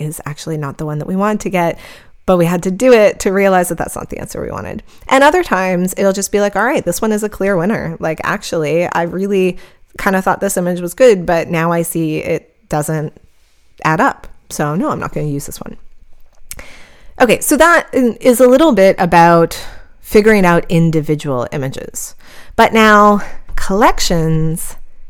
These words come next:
need to work together. So here's how I put together my final collections. Step number one, and I, I alluded to this already if you've been staying present here with me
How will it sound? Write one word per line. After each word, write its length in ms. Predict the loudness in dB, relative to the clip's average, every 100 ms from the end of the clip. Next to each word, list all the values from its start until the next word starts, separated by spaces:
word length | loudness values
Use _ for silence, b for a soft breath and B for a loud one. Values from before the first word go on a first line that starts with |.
| -6
need 320 | 0 2 0 -2
to 140 | -4
work 360 | -2 -2 -4 -10 -14
together. 920 | -6 -6 -6 -8 -6 -6 -6 -14 -16 -20 -20 -20 B B B
So 160 | -2
here's 360 | 0 0 -2 0
how 140 | 2
I 80 | 2
put 180 | 2 -2
together 300 | -2 -2 -2
my 140 | -2
final 340 | -4 -4 -4 -6
collections. 580 | -6 -8 -8 -12 -12 -14 B B B B
Step 580 | -8 -6 2 2 2 0
number 420 | 0 2 2 2
one, 540 | 4 4 4 0 -6 -12 B B B B B -20 -20 _ _ -12
and 120 | -8
I, 140 | -6 -6 -10
I 120 | -10 -6
alluded 380 | -2 -2 -2
to 100 | -6
this 320 | -4 -6 -12 -8
already 300 | -4 -2 -4
if 180 | -6 -8
you've 160 | -8 -6
been 380 | -4 -4 -4 -6 _ _ _ _ _
staying 360 | -8 -2 0 0
present 320 | -2 -2 -6
here 160 | -6
with 160 | -6 -8
me 200 | -10 -12